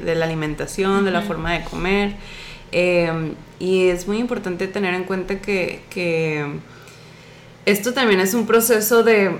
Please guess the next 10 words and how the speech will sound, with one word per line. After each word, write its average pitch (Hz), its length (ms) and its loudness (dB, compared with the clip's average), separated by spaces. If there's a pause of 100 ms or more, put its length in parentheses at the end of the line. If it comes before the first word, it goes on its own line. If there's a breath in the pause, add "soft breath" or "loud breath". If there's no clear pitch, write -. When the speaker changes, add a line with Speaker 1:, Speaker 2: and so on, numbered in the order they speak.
Speaker 1:
desaprendizaje 165 1080 0
y 196 100 2
aprendizaje 165 1040 0
y 165 200 2
ensayo 151 600 4 (100)
<laughs> - 100 -6
y 208 260 6
error. 160 440 4
Speaker 2:
Y 180 40 -4
error. 185 140 -2